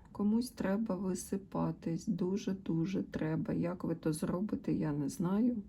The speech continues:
Знаходьте на це час, вам треба встановлювати сили. Обов'язково треба.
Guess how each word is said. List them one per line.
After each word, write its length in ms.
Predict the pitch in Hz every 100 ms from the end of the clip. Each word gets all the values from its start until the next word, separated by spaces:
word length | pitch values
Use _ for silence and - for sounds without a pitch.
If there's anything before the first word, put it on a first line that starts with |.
| -
Знаходьте 680 | 214 180 170 196 190 - 175
на 160 | 170
це 240 | 165 - 160
час, 380 | - 190 214 -
вам 200 | 160 165
треба 340 | 175 185 175
встановлювати 960 | 170 - 170 170 175 170 170 165 - 165
сили. 560 | - 170 165 160 185 - - - - - - - -
Обов'язково 920 | 170 170 175 180 165 - 170 160 180
треба. 540 | 175 - 180 190 190